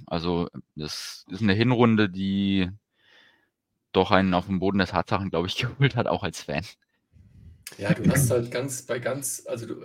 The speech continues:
Speaker 2: eine, ich meine, was uns fehlt, ist Geschwindigkeit, aber nicht nur Geschwindigkeit jetzt im Sprint,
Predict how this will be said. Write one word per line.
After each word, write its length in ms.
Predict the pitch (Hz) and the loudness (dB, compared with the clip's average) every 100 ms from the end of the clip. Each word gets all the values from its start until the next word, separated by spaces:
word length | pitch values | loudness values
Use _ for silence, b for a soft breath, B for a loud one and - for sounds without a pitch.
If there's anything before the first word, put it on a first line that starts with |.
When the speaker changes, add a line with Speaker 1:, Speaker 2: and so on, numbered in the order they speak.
| - | -10
Speaker 2:
eine, 460 | - - 151 127 123 - | -4 -2 -2 -4 -6 -14
ich 140 | - | -8
meine, 180 | 120 110 | -6 -4
was 220 | - - | -6 -6
uns 140 | 123 - | -8 -10
fehlt, 320 | - 147 151 | -8 -6 -6
ist 300 | 117 - - b b b b b b _ _ | -8 -10 -12 b b b b b b _ _
Geschwindigkeit, 680 | 156 - 147 165 - 147 143 | -8 -4 -2 -4 0 2 2
aber 180 | 117 120 | 2 -2
nicht 180 | 123 147 | -4 -6
nur 100 | 123 | -6
Geschwindigkeit 520 | 120 147 147 139 123 | -8 -10 -6 -6 -4
jetzt 180 | 120 123 | -6 -8
im 140 | 120 | -6
Sprint, 720 | 117 - - 147 190 - - | -6 -6 -4 -2 -2 -4 -14